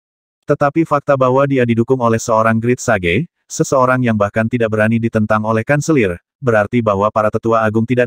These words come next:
dapat melakukan apa-apa selain memandang dengan hati berdebar-debar. Bagaimanapun,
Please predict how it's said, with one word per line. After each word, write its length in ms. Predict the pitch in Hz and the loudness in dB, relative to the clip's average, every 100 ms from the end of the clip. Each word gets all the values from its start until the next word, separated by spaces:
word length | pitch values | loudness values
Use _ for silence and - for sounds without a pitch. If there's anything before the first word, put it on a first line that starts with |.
| 120 | 0
dapat 160 | 127 | 0
melakukan 480 | 127 123 113 127 120 | -2 -2 -2 -2 -2
apa-apa 480 | 117 117 113 110 113 | -2 -2 0 0 -2
selain 320 | - 117 113 | -2 0 0
memandang 560 | 120 123 139 139 104 101 | 0 0 2 2 0 0
dengan 240 | 98 98 | 0 -2
hati 320 | 98 120 120 | -2 -4 -2
berdebar-debar. 880 | 107 113 113 107 98 92 95 80 71 _ _ _ _ _ _ 147 | -2 0 0 0 0 0 0 -2 -6 _ _ _ _ _ _ -2
Bagaimanapun, 880 | 143 143 139 127 120 104 110 190 | 0 2 2 2 0 0 0 -2